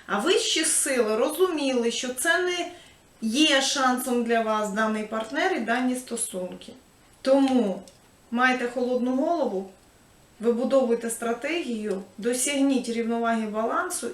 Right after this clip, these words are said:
і дійте по правосуддю. Зрозумійте, що все, що відбувається, зважено все за і проти, і ви отримаєте шанс, можливість досягнути результативності. Тому потрібно діяти, боротися,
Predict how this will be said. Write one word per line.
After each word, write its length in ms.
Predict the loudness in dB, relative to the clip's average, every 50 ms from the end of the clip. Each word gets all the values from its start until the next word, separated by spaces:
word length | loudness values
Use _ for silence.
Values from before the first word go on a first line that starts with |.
| -8
і 200 | -4 -2 -2 0
дійте 720 | 0 -2 -4 -4 -4 -6 -8 -8 -6 -4 -2 -4 -4 -6 -10 -16 -8
по 160 | -2 -2 -2 -2
правосуддю. 760 | -2 -4 -6 -6 -6 -8 -10 -12 -10 -10 -8 -8 -10 -12 -16 -16 -18 -20 -20 -20 -20 -20 -20 -20 -20 -20 -12
Зрозумійте, 640 | -6 -2 -2 0 0 2 2 4 4 2 2 0 -4
що 220 | -6 -4 -4 -4 -4
все, 300 | -4 -4 -4 -2 -2 -2
що 180 | -2 -4 -2
відбувається, 1120 | -2 -2 -4 -4 -2 -2 -2 0 2 2 2 2 0 -4 -6 -6 -6 -4 -4 -2 -4 -4 -6 -10 -18 -20 -20 -20 -20 -16 -10 -6
зважено 680 | -4 -2 0 4 4 4 4 4 2 0 -2 -2 -2
все 280 | 0 -2 -2 -2 -2 -2
за 140 | 0 0 2
і 120 | 0 0
проти, 540 | -2 -4 -4 0 0 2 0 0 -2 -4 -4
і 60 | -2
ви 180 | -2 0 0 0
отримаєте 800 | 0 0 -2 -2 -2 0 0 0 0 0 0 0 0 0 -2 -2
шанс, 420 | -2 0 0 0 0 0 0 -2
можливість 600 | -2 -2 -2 -2 -2 -2 -2 -2 -2 -2 -4 -2
досягнути 560 | -2 -2 -2 0 0 0 0 -2 -2 -4 -4
результативності. 960 | -4 -4 -6 -8 -8 -8 -8 -8 -6 -4 -4 -4 -2 -2 -4 -4 -6 -8 -10
Тому 560 | -10 -6 -2 0 0 2 2 0 0 -2 -2 -2
потрібно 560 | -2 -2 -2 -2 -2 -4 -2 0 0 0 0 0
діяти, 720 | -2 -2 -2 -2 0 0 0 0 -2 -2 -4 -4 -4 -4
боротися, 800 | -4 -2 -2 -2 0 -2 -4 -4 -6 -6 -6 -6 -4 -6 -6 -8